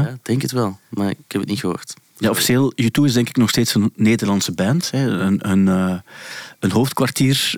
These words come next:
Speaker 2: eh, fiscaal dan, ligt in Nederland. Eh, en ik denk dat het misschien, ja, ik weet niet hoe het, hoe het exact komt, dat hij eruit gekozen is. Zal, neem ik aan, een zeer goede drummer zijn. Of toch exact wat ze nodig hebben. En, eh, ze gaan dan toeren met een, in een nieuwe zaal die gebouwd wordt daar, met vier D schermen en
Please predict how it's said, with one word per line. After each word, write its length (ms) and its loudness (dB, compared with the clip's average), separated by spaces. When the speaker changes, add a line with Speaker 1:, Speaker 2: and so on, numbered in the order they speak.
Speaker 2:
eh, 100 -2
fiscaal 500 0
dan, 260 4
ligt 200 2
in 100 4
Nederland. 680 2
Eh, 320 0
en 400 4
ik 140 -4
denk 160 4
dat 100 2
het 180 -2
misschien, 460 2
ja, 140 2
ik 120 -2
weet 100 0
niet 100 4
hoe 100 4
het, 160 -8
hoe 100 -2
het 80 -6
exact 400 -4
komt, 280 0
dat 140 -2
hij 180 2
eruit 220 0
gekozen 380 0
is. 180 2
Zal, 220 2
neem 180 6
ik 100 2
aan, 120 4
een 60 4
zeer 240 2
goede 140 0
drummer 300 2
zijn. 260 0
Of 140 0
toch 160 2
exact 280 0
wat 120 -2
ze 80 2
nodig 260 4
hebben. 340 2
En, 280 4
eh, 100 6
ze 120 2
gaan 160 4
dan 140 4
toeren 280 4
met 140 6
een, 220 4
in 100 4
een 120 6
nieuwe 260 4
zaal 260 2
die 100 2
gebouwd 320 2
wordt 160 0
daar, 220 2
met 160 0
vier 320 -2
D 200 4
schermen 400 2
en 180 -4